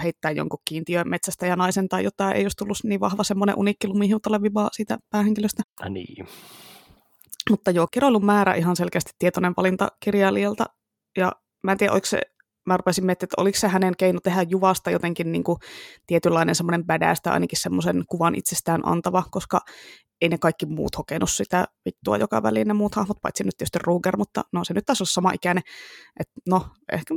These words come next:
Speaker 1: mekin ollaan kyllä kirjastossa huomattu, niin teinit noituu silloin, kun pitää olla oikein kovaa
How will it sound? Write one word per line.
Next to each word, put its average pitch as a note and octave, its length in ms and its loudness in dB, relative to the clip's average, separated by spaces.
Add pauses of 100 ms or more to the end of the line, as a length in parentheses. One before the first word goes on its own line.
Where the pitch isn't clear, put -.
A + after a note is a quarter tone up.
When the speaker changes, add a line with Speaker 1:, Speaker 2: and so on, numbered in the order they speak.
(100)
Speaker 1:
mekin A3 260 2
ollaan G#3+ 160 6
kyllä G3 160 2
kirjastossa F#3 440 0
huomattu, E3+ 380 2
niin E3+ 220 0
teinit E3+ 300 0
noituu E3+ 280 2
silloin, E3+ 240 -6
kun - 120 -8
pitää - 240 -2
olla - 180 2
oikein G#3 300 -4
kovaa G3 280 0